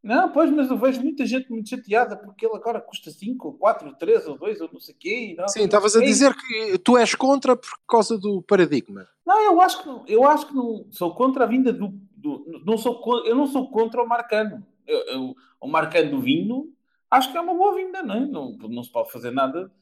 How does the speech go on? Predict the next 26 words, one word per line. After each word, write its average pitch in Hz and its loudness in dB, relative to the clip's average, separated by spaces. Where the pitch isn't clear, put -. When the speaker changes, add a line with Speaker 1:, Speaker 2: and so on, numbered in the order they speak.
Speaker 1:
Eu, 151 -2
eu 185 0
não 208 0
sou 220 -6
co-, 254 -4
eu 185 -2
sou 233 -6
contra 269 -2
a, 240 2
a 190 2
escolha 254 -2
de, 208 -8
de, 147 -18
forçosa 226 -4
de 175 -18
jogadores 185 -4
que, 214 -20
que, 151 -6
que - -20
ou 151 -4
são 185 -8
mais 160 -6
experientes 143 -6
ou 156 -4
também 156 -6
já 127 -6